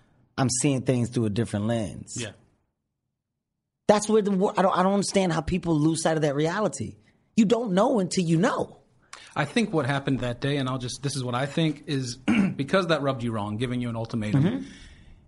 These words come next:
Speaker 2: it read as defiance to people at a time when they just wanted you to say what you ultimately said.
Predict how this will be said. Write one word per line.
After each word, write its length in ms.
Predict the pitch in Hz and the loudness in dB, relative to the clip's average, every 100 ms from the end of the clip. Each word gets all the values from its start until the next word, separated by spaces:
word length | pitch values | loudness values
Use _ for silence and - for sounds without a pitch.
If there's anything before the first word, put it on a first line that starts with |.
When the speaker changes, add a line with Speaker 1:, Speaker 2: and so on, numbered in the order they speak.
| - - - | -20 -12 -4
Speaker 2:
it 180 | 147 147 | -2 0
read 380 | 151 143 139 | 2 2 0
as 280 | 135 131 123 | -2 -4 -4
defiance 640 | 117 113 113 113 113 110 - | -6 -6 -4 -2 -4 -6 -8
to 80 | |
people 300 | - 120 113 | -6 -6 -4
at 80 | 113 | -6
a 40 | 113 | -4
time 240 | 120 113 | -6 -4
when 100 | 110 | -4
they 80 | 113 | -6
just 160 | 107 | -6
wanted 240 | 113 110 107 | -6 -6 -6
you 60 | |
to 80 | 104 | -8
say 160 | - 110 | -4 -4
what 120 | 101 | -4
you 120 | 107 | -6
ultimately 440 | 107 - 107 85 98 | -6 -8 -10 -10 -10
said. 380 | - 95 87 | -8 -8 -8